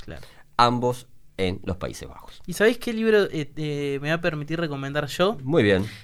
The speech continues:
Speaker 1: Em, veinte mil leguas de viaje submarino.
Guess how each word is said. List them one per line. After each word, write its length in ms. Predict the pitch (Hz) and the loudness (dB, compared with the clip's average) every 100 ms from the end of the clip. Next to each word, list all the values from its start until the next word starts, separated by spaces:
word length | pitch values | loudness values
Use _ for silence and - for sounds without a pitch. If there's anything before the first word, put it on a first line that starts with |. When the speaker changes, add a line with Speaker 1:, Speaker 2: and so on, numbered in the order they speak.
| - - | -16 -2
Speaker 1:
Em, 1000 | 165 156 151 147 147 143 143 143 143 143 - - | 2 4 4 2 0 -2 -4 -6 -6 -10 -14 -8
veinte 340 | 160 175 175 208 | 0 2 2 0
mil 200 | 269 220 | 2 4
leguas 260 | 214 208 | 6 6
de 100 | 165 | 4
viaje 220 | 160 165 156 | 2 0 -4
submarino. 540 | 151 135 120 95 | -2 -2 -2 -6